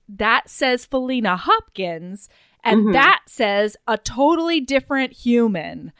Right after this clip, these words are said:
Speaker 2: Right.
Speaker 1: I don't understand what the question is here, because the fact that I want to read these books, the fact that I'm even looking into them, would probably lead someone to believe that I am, in fact, at least halfway
Speaker 2: <laughs>
Speaker 1: literate.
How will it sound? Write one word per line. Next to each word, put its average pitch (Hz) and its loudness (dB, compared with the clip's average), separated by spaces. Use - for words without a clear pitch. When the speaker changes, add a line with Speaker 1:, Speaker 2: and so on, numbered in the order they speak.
Speaker 2:
Right. 165 0
Speaker 1:
I 269 4
don't 330 2
understand 339 0
what 285 -2
the - -12
question 359 -4
is 202 -6
here, 196 -2
because 294 0
the 277 0
fact 349 0
that - 2
I 302 4
want 247 -2
to 269 2
read 220 -4
these 208 -6
books, - -2
the 226 -2
fact 254 0
that 294 -2
I'm 254 2
even 226 -2
looking 214 -2
into 254 -2
them, 349 0
would 330 0
probably 494 -2
lead 320 -2
someone 277 2
to 277 -2
believe 247 -4
that 240 0
I 226 2
am, 226 -2
in 214 -2
fact, 202 0
at 220 -2
least 196 -6
halfway 175 -2
Speaker 2:
<laughs> 190 -2
Speaker 1:
literate. 202 0